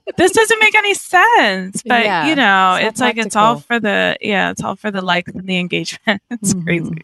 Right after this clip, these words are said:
Speaker 3: Yeah, yeah.
Speaker 2: The shares and the saves.
Speaker 1: Right. <laughs>
Speaker 3: So you mentioned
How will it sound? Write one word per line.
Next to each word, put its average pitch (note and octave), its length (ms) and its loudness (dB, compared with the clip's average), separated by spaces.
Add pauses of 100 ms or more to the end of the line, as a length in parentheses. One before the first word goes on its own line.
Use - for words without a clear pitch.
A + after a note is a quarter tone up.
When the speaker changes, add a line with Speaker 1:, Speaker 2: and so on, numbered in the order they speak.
(300)
Speaker 3:
Yeah, D#3 360 0 (160)
yeah. E3 180 -2
Speaker 2:
The D#3+ 60 -2
shares D3+ 420 0
and F#3 100 0
the G#3 60 0
saves. F#3 540 -2 (540)
Speaker 1:
Right. F#3+ 400 2
<laughs> D4 760 0 (1120)
Speaker 3:
So C#4+ 160 -4
you C#4+ 240 0
mentioned C4 600 0